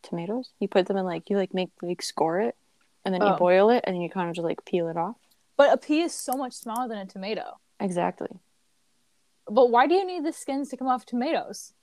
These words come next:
Speaker 1: Mm.
Speaker 2: <laughs>
Speaker 1: Tomato sauce, maybe? Don't want chunky ass tomato sauce.
Speaker 2: Well, if you blend it.
Speaker 1: That
Speaker 2: My
Speaker 1: is
Speaker 2: mom
Speaker 1: true.
Speaker 2: makes,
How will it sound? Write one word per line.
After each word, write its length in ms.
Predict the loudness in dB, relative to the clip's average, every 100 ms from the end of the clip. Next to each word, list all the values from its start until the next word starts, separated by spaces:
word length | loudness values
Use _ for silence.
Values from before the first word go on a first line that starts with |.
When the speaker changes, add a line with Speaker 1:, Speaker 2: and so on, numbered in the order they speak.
| _ _ _ _ _ _ _ _ _ _ _ _ _ _ _ -6
Speaker 1:
Mm. 400 | -2 -2 -2 -6 _ _ _
Speaker 2:
<laughs> 280 | _ -4
Speaker 1:
Tomato 300 | 0 2 2
sauce, 360 | 4 6 4 4
maybe? 340 | 2 2 0 -6 _ _ _
Don't 100 | -4
want 200 | -2 -4
chunky 380 | -6 -4 0 0
ass 200 | 0 -4
tomato 320 | -6 -4 -4
sauce. 400 | -6 -12 -16 -18 _ _ _ _ _ _
Speaker 2:
Well, 160 | 6 6
if 180 | 6 2
you 140 | -2
blend 400 | -2 -4 -2 -2
it. 300 | 0 -2 -4 _ _ _ _ _ _ _ _ _ _ _ _ _ _ _ _ _ _ _ -8
Speaker 1:
That 160 | -4
Speaker 2:
My 80 | 0
Speaker 1:
is 60 | 2
Speaker 2:
mom 140 | 2
Speaker 1:
true. 100 | 2
Speaker 2:
makes, 300 | -2 -4 -10